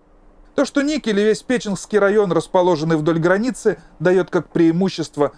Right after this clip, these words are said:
так и ограничения для развития. С одной стороны, строгий паспортный контроль. И даже россиянин вряд ли доберётся до посёлка, не побывав на допросе у пограничников.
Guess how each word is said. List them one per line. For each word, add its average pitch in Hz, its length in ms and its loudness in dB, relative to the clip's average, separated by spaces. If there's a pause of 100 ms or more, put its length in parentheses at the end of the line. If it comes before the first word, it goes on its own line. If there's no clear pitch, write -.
(120)
так 143 180 -2
и 156 60 4
ограничения 147 720 0
для 131 160 0
развития. 120 600 -4 (180)
С - 140 -6
одной 220 240 2
стороны, 170 520 -2
строгий 208 420 0
паспортный 190 520 -2
контроль. 170 480 -2 (320)
И 135 80 -2
даже 147 300 2
россиянин 147 680 0 (220)
вряд 214 260 0
ли 196 60 -2
доберётся 160 560 2
до 143 140 -2
посёлка, 175 640 -2 (180)
не 165 140 0
побывав 170 500 0
на 165 80 -2
допросе 165 460 0
у 160 40 2
пограничников. 165 800 -2